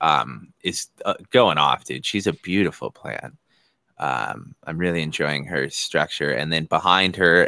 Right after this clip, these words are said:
in various s-, uh, solo cups are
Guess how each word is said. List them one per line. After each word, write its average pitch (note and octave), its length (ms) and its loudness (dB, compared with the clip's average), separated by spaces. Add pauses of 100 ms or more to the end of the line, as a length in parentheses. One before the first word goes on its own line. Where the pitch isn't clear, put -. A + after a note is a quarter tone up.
in D#2+ 220 -2
various F2+ 920 2 (680)
s-, - 360 -8 (100)
uh, C#2+ 160 2
solo F#2 380 4
cups - 580 0
are D2 640 0